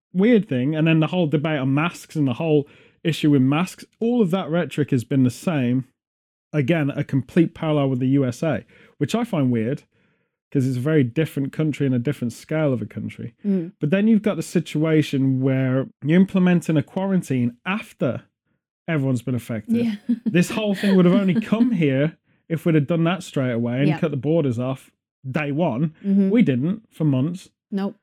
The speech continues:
Speaker 1: And it's almost like we're just finally going, "Oh, right, so we're meant to do," it's, it's so bizarre to me.
Speaker 2: Yeah.
Speaker 1: That, you know, for some sake and purpose, I'm not gonna think too deeply on it or dig too fine a point on it, but it feels like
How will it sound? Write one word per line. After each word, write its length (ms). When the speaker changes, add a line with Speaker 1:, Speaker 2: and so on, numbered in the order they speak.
Speaker 1:
And 160
it's 160
almost 380
like 200
we're 160
just 320
finally 420
going, 320
"Oh, 240
right, 300
so 160
we're 120
meant 260
to 80
do," 240
it's, 340
it's 200
so 320
bizarre 540
to 140
me. 220
Speaker 2:
Yeah. 260
Speaker 1:
That, 260
you 140
know, 160
for 180
some 520
sake 320
and 120
purpose, 340
I'm 100
not 120
gonna 120
think 260
too 140
deeply 500
on 140
it 120
or 140
dig 300
too 200
fine 280
a 60
point 260
on 80
it, 100
but 100
it 140
feels 340
like 220